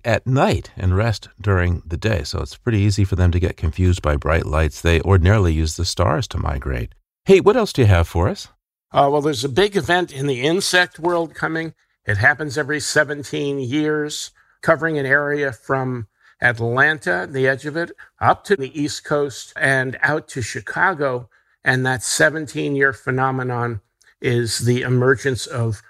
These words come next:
Speaker 2: Brood X. X as in the Roman number ten. That's when the loudest insect cacophony happens. It's when the cicadas called Brood X emerge from the ground and chirp and, uh,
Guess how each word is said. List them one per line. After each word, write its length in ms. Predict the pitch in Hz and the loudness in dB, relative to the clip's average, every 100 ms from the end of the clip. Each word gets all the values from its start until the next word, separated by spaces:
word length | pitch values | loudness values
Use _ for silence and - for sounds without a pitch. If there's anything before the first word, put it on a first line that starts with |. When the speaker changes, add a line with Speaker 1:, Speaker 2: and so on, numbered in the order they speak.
| _ _ - | _ _ 2
Speaker 2:
Brood 600 | 120 135 170 196 185 - - | 4 6 4 2 -2 -4 0
X. 520 | 151 - - - - | 2 0 -4 -6 -2
X 360 | 135 143 - - | -2 -2 -4 -4
as 200 | 131 113 | -4 -2
in 220 | 135 131 | -4 -4
the 160 | 123 123 | -4 -4
Roman 560 | 120 127 127 127 117 - _ _ - | -2 -2 -4 -6 -8 -10 _ _ -4
number 500 | 131 127 120 101 160 | 0 2 0 -2 -6
ten. 460 | - 160 151 156 139 _ _ | -4 0 0 -2 -10 _ _
That's 200 | 156 151 | -2 -2
when 100 | 170 | -2
the 120 | 143 131 | -2 0
loudest 600 | 139 151 151 143 - - _ _ _ - | 2 0 -2 -8 -10 -16 _ _ _ -4
insect 680 | - 147 - 143 135 - - | -2 0 0 0 -2 -8 -12
cacophony 920 | - 107 - - 175 160 147 143 110 _ _ _ | -10 -8 -2 0 0 -2 -2 -4 -8 _ _ _
happens. 640 | 147 139 143 135 131 - - _ _ | 0 0 0 -4 -4 -6 -10 _ _
It's 200 | 123 - | -4 -2
when 280 | 131 131 131 | 0 0 0
the 100 | 123 | -2
cicadas 840 | 113 - 107 - 175 175 147 120 - | -4 -6 -6 -2 2 2 0 -4 -2
called 340 | 131 117 110 | -2 -2 -2
Brood 300 | 120 131 123 | -2 -2 0
X 360 | 123 117 - - _ _ | -2 -4 -10 -14 _ _
emerge 440 | 113 110 131 160 - | 0 2 4 2 -2
from 220 | 160 147 | -4 -2
the 80 | 147 | -4
ground 480 | 120 127 127 127 - _ _ - | -4 -2 -2 -4 -8 _ _ -6
and 280 | 123 113 107 | -2 -2 -2
chirp 480 | - 165 156 156 139 | 0 2 2 -2 -6
and, 340 | 127 113 113 | -6 -6 -6
uh, 200 | 113 113 | -6 -6